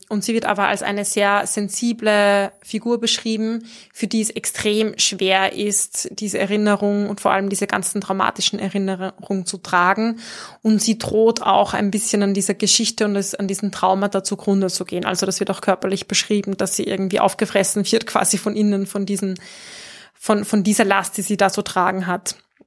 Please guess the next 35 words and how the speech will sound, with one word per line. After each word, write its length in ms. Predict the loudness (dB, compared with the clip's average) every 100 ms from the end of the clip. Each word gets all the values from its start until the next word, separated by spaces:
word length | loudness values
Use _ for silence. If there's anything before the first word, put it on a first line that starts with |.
| _ _ -2
Und 140 | 2
es 100 | 2
ist 140 | 0 0
so, 120 | 0
dass 160 | 0
es 80 | 0
dann 140 | 0 0
dieses 320 | 0 -2 0
Remembering 580 | 0 2 2 2 2 2
gibt 320 | 0 -2 -6
und 220 | -2 -2
sie 480 | -2 -2 2 2 0
dabei 400 | -2 0 2 2
ist, 340 | 2 -2 -4
das 120 | -4 0
weiterzugeben 640 | 2 0 -4 -2 -2 -2
und 100 | -2
merkt 320 | 0 0 0
aber, 200 | -2 -2
sie, 200 | -4 -6
sie 160 | -2 0
schafft 320 | 2 2 0
das 160 | -2 0
nicht. 360 | 0 -2 -8 -16 -20 -18 -20 -6
Sie, 920 | 0 0 0 -2 -8 -10 -10 -10 -10
sie, 280 | -8 -6 -4
sie 160 | -2 2
hält 240 | 2 2
es 100 | -2
nicht 240 | -2 -4 -4
mehr 160 | 0
aus 340 | 2 4 2 0
und 340 | 0 0 -2
sie 320 | -4 -2 0
flieht 560 | 0 4 4 2 -2